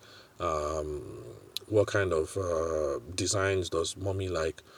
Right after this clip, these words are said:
or what is mommy's vision for Christmas this year. It's only when I understand all these things that I can say, "Hey, Momsy, I have the pajamas for you. Buy this one because of this, buy this one because of that."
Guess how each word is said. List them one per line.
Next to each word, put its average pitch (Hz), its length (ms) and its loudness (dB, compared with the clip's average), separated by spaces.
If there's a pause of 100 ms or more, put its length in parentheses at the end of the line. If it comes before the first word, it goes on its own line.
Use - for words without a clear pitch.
(180)
or 98 160 6
what 98 160 8
is 90 100 2
mommy's 95 420 2
vision 90 380 0
for 80 240 2
Christmas 90 480 -2
this 87 180 0
year. 80 300 0
It's 117 160 4
only 170 160 6
when 160 180 4
I 98 80 4
understand 92 460 0
all 101 120 10
these 98 180 2
things 82 240 -2 (340)
that 90 120 4
I 92 80 2
can 92 200 0
say, 95 240 6
"Hey, 104 220 2
Momsy, 98 500 0
I 90 80 0
have 104 220 2
the 90 100 0
pajamas 92 540 2
for 85 140 -2
you. 82 260 -4 (440)
Buy 117 280 8
this 104 220 2
one 92 180 4
because 87 300 0
of 78 120 0
this, 107 300 2 (340)
buy 104 300 6
this 101 180 4
one 87 160 2
because 82 320 -2
of 76 140 -2
that." 101 320 2